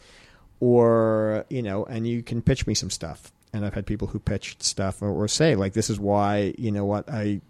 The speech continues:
my parents were lawyers and my dad told me this really funny story. You know, I think it would be funny for your show."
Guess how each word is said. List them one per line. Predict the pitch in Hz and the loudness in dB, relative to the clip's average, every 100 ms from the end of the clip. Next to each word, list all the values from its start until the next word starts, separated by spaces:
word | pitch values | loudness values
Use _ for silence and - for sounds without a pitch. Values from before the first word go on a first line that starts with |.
| - | -6
my | 107 104 98 | -2 -2 0
parents | - 123 117 | 2 2 2
were | 107 | 0
lawyers | 95 85 65 - - | -2 -4 -6 -12 -12
and | 107 98 | -8 -6
my | 98 | -6
dad | 101 101 - | -6 -6 -6
told | 101 | -8
me | |
this | 95 - | -8 -8
really | 107 107 98 | -4 -4 -6
funny | 98 95 | -8 -10
story. | - 101 92 | -8 -8 -4
You | 101 | 0
know, | 117 | 0
I | |
think | 120 120 | 0 -2
it | |
would | 107 | -2
be | |
funny | - 113 110 | -2 -4 -4
for | 98 | -4
your | 101 | -4
show." | - 135 139 143 | -2 0 2 0